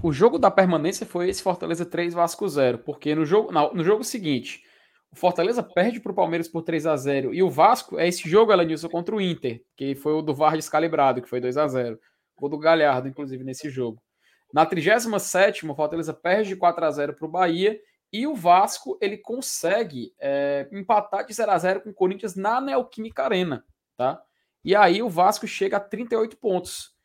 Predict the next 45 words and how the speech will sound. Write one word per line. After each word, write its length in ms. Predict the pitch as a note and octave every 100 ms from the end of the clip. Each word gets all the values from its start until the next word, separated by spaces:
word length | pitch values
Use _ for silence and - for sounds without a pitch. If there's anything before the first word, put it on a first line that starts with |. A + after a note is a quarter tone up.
| _ -
E 240 | G3+ F#3+
entra 300 | A3+ C#4 B3+
na 80 | A3
última 260 | G#3+ G#3
rodada 440 | G3 F3 D#3+ D#3 C#3
o 20 |
Fortaleza 480 | - D3+ D#3 E3 D3+
com 260 | - G3
quarenta 360 | C4+ B3 A#3 A#3
e 100 | G#3
um 220 | E3+ G3+ -
e 100 | A3
o 60 |
Vasco 440 | F#3+ E3+ F#3 - G3+
com, 340 | - F3+ A3+ _ _ _ _
é, 500 | D#3 D3 D3+ D3+ D3 -
com 140 | F#3+
trinta 240 | G3 F#3+ B3
e 40 |
oito. 320 | A3 D#3+ - _ _
E 100 | -
o 60 | D#3+
Vasco 340 | E3 E3 -
ganhando 360 | E3 G3+ F#3 F#3+
vai, 180 | E3+ E3
iria 280 | D3+ D3
até 140 | C#3+ C#3
quarenta 360 | D#3 F3 F#3
e 80 | A3+
um, 140 | G3 A3+
que 220 | - F3+
foi 120 | D3+
o 40 | D3
que 60 |
aconteceu, 600 | C#3 D3+ E3+ F#3 E3+ F#3 - _ _
e 60 | F3+
o 40 |
Fortaleza 380 | F#3 F3+ F#3 F3+
perdeu 360 | F#3 F#3+ E3+
pro 120 | F3 F#3
Fluminense 440 | G3 F3+ D#3 D#3+
por 120 | F3
dois 180 | E3 E3
a 100 | F3
zero. 280 | D#3 B2+